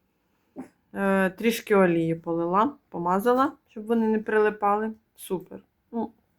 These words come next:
клас. Я про них мріяла дуже довго. Гранола. Майже як куття. А чого майже? Можна сказати, куття.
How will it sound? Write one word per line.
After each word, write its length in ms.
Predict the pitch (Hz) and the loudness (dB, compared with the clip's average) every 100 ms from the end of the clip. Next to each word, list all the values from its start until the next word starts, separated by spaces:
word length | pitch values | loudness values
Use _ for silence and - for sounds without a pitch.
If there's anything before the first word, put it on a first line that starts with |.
| _ - _ _ _ _ _ - - | _ -20 _ _ _ _ _ -20 -20
клас. 500 | - 196 180 175 - | -2 4 4 4 -4
Я 140 | 202 220 | -4 -2
про 220 | 220 208 | 0 2
них 180 | 220 254 - | 6 6 6
мріяла 920 | 220 262 269 233 208 208 196 190 180 - 320 202 | 2 -4 -2 -2 0 -2 -2 -4 -10 -6 -6 -4
дуже 260 | 220 233 | -6 -4
довго. 580 | 180 165 156 170 190 196 - _ _ _ _ _ _ _ _ _ _ _ _ _ _ | -2 2 2 0 -4 -8 -10 _ _ _ _ _ _ _ _ _ _ _ _ _ _
Гранола. 600 | 185 220 226 180 170 165 165 - | 2 4 4 2 2 -2 -8 -10
Майже 480 | 196 233 269 240 226 | -2 2 2 0 -2
як 220 | 202 220 - - | 2 2 0 -10
куття. 420 | 214 - 180 160 165 - _ | -12 -6 -2 -2 -4 -14 _
А 120 | 196 | -12
чого 380 | 190 208 196 254 | -10 -10 -6 -2
майже? 460 | 208 180 185 180 185 | 0 0 0 -4 -8
Можна 360 | 190 220 269 | -8 -8 -8
сказати, 440 | 277 - 220 240 - | -10 -10 -8 -8 -10
куття. 480 | 233 226 185 175 190 | -18 -10 -4 -4 -4